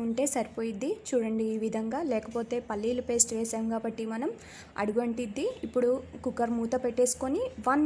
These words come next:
విజిల్ వచ్చే వరకు ఉడికించుకుంటాం, సరిపోయిద్దండి అలా ఉంటే. ఇప్పుడు మూత తీసి చూద్దాం,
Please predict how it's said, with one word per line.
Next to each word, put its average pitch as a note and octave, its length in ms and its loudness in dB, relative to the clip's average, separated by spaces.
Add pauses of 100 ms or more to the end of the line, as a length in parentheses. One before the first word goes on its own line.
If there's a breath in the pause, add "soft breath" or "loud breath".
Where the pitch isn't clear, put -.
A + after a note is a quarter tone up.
విజిల్ A#3+ 320 2
వచ్చే A#3 240 -2
వరకు A3+ 240 -2 (180)
ఉడికించుకుంటాం, A3+ 640 -2 (380 loud breath)
సరిపోయిద్దండి A3+ 760 0 (100)
అలా G#3+ 140 -2 (120)
ఉంటే. A3 240 -2 (1120 loud breath)
ఇప్పుడు A3 180 0 (100)
మూత A3+ 260 -2
తీసి A3+ 240 0
చూద్దాం, A#3+ 340 -2